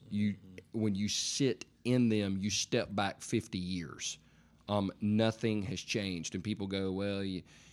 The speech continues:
Speaker 1: you don't need to water down the message. We need to be biblical." Well, if you're gonna be truly biblical,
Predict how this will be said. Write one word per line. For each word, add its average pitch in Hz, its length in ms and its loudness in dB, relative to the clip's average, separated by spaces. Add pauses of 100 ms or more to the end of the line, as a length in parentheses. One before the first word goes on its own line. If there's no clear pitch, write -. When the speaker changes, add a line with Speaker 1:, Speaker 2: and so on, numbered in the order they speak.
(180)
Speaker 1:
you - 100 -8
don't 101 240 -2
need 107 180 0
to 104 40 -2
water 104 260 -2
down 104 220 0
the 101 40 -2
message. 101 440 -4
We 95 100 -4
need 101 140 -2
to 95 80 -4
be 101 120 -2
biblical." 92 600 -4
Well, 123 160 8
if 117 100 4
you're 120 100 6
gonna 135 180 6
be 143 120 6
truly 131 380 4
biblical, 113 560 2